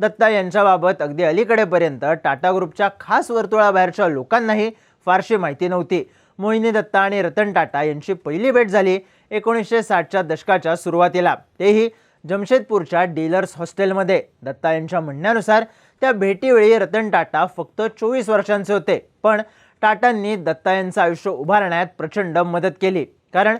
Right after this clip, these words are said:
मोहिनी दत्ता यांनी आपल्या करिअरची सुरुवातच ताज ग्रुपमधून केली. त्यानंतर त्यांनी स्टॅलियन ट्रॅव्हल्स एजन्सी नावाची स्वतःची कंपनी सुरू केली, पण ही कंपनी दोन हजार तेरा मध्ये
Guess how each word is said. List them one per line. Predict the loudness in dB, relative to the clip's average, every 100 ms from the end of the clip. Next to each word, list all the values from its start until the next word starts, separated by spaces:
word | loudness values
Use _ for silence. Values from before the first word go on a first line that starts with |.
| -6 _ _
मोहिनी | -4 0 0
दत्ता | 2 0 2 2
यांनी | 2 0 0
आपल्या | 0 -2 -4
करिअरची | -4 -2 -2 -4 -10
सुरुवातच | -4 2 2 2 -2 -4
ताज | -2 0 2
ग्रुपमधून | 0 -4 -4 -6 -6 -2
केली. | -2 -2 -4 _ _ _ -2
त्यानंतर | 0 0 0 0
त्यांनी | 0 -2 -2 -6
स्टॅलियन | -4 0 0 0 0
ट्रॅव्हल्स | 0 0 -2 -4
एजन्सी | -8 -6 -4 -2
नावाची | -2 -2 -2 -6 -6
स्वतःची | -8 -2 0 0 -2
कंपनी | -6 -6 -6 -6 -6
सुरू | -4 -4
केली, | -2 -2 -2 -4 _
पण | 0 0 -2 _ _ _
ही | -4
कंपनी | 0 0 2 0 0
दोन | 0 0
हजार | 2 0 0
तेरा | 0 2
मध्ये | 0 -2 -4